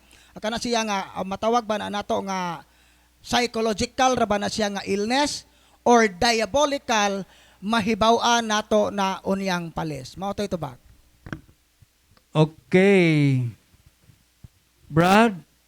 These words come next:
Speaker 2: first timer pa ko ni attend.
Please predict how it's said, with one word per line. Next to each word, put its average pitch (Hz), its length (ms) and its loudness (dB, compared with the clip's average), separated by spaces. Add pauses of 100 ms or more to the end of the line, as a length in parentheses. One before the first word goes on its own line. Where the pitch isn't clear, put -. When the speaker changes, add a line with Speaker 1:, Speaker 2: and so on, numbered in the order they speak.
(400)
Speaker 2:
first 180 400 4
timer 208 400 4
pa 175 160 -2
ko 170 240 2 (640)
ni 180 240 4
attend. 151 560 -2